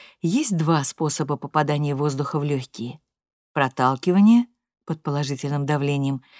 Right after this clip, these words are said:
и всасывающее при отрицательном давлении. В обоих случаях воздух попадает из области высокого давления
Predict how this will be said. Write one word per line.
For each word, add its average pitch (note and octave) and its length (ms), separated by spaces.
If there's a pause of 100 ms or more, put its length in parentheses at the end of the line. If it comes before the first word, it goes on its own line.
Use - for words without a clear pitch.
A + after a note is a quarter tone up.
(240)
и C#4 140
всасывающее D#3 960 (100)
при F3 160
отрицательном C3+ 880
давлении. B2 640 (1040)
В D3 100
обоих D3+ 360
случаях F#3+ 580 (440)
воздух A#3+ 440
попадает F#3+ 560
из E3 140
области E3+ 420
высокого D#3+ 540
давления C#3 600